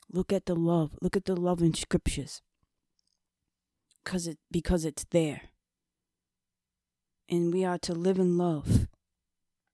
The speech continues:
And love makes everything grow. Shalom.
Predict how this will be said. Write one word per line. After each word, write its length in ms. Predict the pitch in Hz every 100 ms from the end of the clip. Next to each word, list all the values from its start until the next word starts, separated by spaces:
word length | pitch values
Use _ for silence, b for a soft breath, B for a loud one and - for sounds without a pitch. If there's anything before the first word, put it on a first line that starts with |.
| _ _ _ _ _
And 180 | 165 170
love 220 | 175 170
makes 280 | 160 147 -
everything 420 | 160 156 156 151
grow. 320 | 147 151 139 - _ _ _ _ _ _ _
Shalom. 680 | - - 170 190 196 196 196